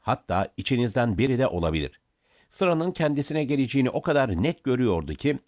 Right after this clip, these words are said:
iki güvenlik uzmanına şu soruyu sordu: "Bana nasıl bir saldırı düzenlenebilir?" Güldal Mumcu bunu içimden geçen zamanda eşiyle yaşadığı diyalogları da paylaşarak anlatır.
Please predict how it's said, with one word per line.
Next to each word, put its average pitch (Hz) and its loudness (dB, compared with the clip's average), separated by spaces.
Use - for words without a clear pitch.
iki 147 -4
güvenlik 135 0
uzmanına 123 0
şu - -8
soruyu 120 0
sordu: 73 -6
"Bana 175 2
nasıl 156 0
bir 151 0
saldırı 120 0
düzenlenebilir?" 82 -2
Güldal 107 0
Mumcu 107 0
bunu 135 2
içimden 147 0
geçen 135 0
zamanda 127 0
eşiyle 120 0
yaşadığı 110 0
diyalogları 120 2
da 120 0
paylaşarak 104 0
anlatır. 71 -8